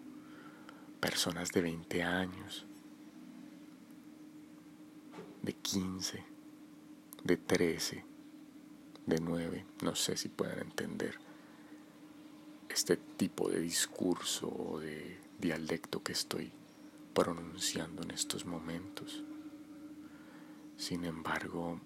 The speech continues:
me siento muy contento de pertenecer a este tiempo y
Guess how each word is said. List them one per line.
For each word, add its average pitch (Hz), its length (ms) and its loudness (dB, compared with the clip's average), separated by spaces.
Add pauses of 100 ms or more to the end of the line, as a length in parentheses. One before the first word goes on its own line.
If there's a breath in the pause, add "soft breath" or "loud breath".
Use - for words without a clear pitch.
me 85 200 2
siento - 460 -2
muy 82 240 0
contento 80 680 0
de 80 180 0
pertenecer - 1000 0
a 80 80 2
este - 260 -2
tiempo - 540 -4 (2750 loud breath)
y 117 240 8